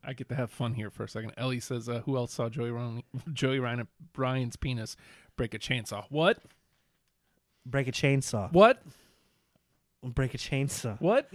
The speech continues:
Speaker 2: A mother effing chainsaw.
Speaker 1: What? <laughs> It's one of my favorite things to do on commentary. John Cannon brought out a chainsaw one, once. <laughs> I was like, Sean goes, "He's bringing out a chainsaw." I was like, "What?"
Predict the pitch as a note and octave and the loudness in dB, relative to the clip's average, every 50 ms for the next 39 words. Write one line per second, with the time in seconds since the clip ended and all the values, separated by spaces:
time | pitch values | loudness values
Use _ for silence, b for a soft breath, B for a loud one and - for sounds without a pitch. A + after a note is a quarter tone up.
0 | E3+ - - B2 A#2+ B2+ C#3 C#3 D3 D3+ C3+ C3+ - - B2+ A2 - - - C#3 | -10 -6 -4 -4 0 2 2 2 2 0 0 -2 -4 -4 -8 -10 -8 -6 -4 -4
1 | C#3 C#3 B2+ - - - G2+ G2+ G2+ - - - D4+ E4+ D#4+ D4+ D4 D#4 D#4 - | -2 -2 -4 -6 -8 -12 -12 -14 -14 -16 -12 -6 0 4 4 6 6 4 2 0
2 | B3 - - D#4+ - _ _ _ _ _ _ _ _ _ _ _ _ _ _ _ | -6 -10 -10 -16 -16 _ _ _ _ _ _ _ _ _ _ _ _ _ _ _
3 | _ _ _ _ _ _ _ _ _ _ _ _ _ _ _ _ _ _ B B | _ _ _ _ _ _ _ _ _ _ _ _ _ _ _ _ _ _ B B
4 | B B B B B - - D#3+ D#3+ D#3 D#3 C#3+ - - E3 D3+ D3+ - - D3 | B B B B B -10 -4 -2 0 2 0 0 2 2 0 0 0 -2 -2 -4
5 | D3 - - C3+ A#2+ C3 B2 A#2+ B2 A#2+ - - A#2+ A2+ A2 G#2+ - G#2+ G#2+ A2 | -4 -4 -6 -8 -6 -6 -6 -6 -8 -10 -10 -10 -10 -10 -10 -10 -10 -8 -8 -8
6 | A2+ _ _ _ _ _ _ _ _ _ _ _ - C3+ B B B B B B | -10 _ _ _ _ _ _ _ _ _ _ _ -20 -18 B B B B B B
7 | B - B2+ B2 C3 B2+ - D3+ C#3 C3 B2+ B2 F#3 E3 C#3+ C3 - - C3 - | B -4 -4 -4 -4 -4 -2 -2 -2 -2 -4 -4 -4 -4 -2 -4 -4 -4 -6 -8
8 | - D#3+ C#3 C3 - - A#2+ A2+ A#2 A#2+ A2 - D3+ _ - B2+ C#3+ C#3+ C3+ - | -6 -4 -6 -6 -4 -6 -6 -4 -2 -2 -2 -2 -4 _ -6 -6 -4 -4 -6 -6
9 | C3 - - b b b b b b - A#3+ G#3+ G3 A3 G3 D#3+ - - b b | -8 -12 -14 b b b b b b -2 -2 0 0 0 -2 -2 -4 -12 b b
10 | b b b b b b b b - - - - - D#3+ D3+ C#3+ C3 C#3+ B2+ B2 | b b b b b b b b -20 -12 -8 -4 0 0 2 4 6 6 6 6
11 | A#2 A2+ A2+ - - _ _ _ _ _ _ - C4 B3 - G4 F#4+ G4+ G#4 F#4+ | 6 4 0 -4 -8 _ _ _ _ _ _ -4 0 8 8 8 8 10 10 10
12 | F4+ D#4+ - - - G#4+ A4 A4 - - C4 A3 F#3+ F#3+ F3+ F#3 F#3 E3+ G#3 C4 | 8 8 8 2 2 2 2 2 4 6 6 8 8 6 8 8 6 6 6 4
13 | E4 F#4+ G4+ G#4 A#4 A#4+ - - | 6 8 8 6 4 2 0 -4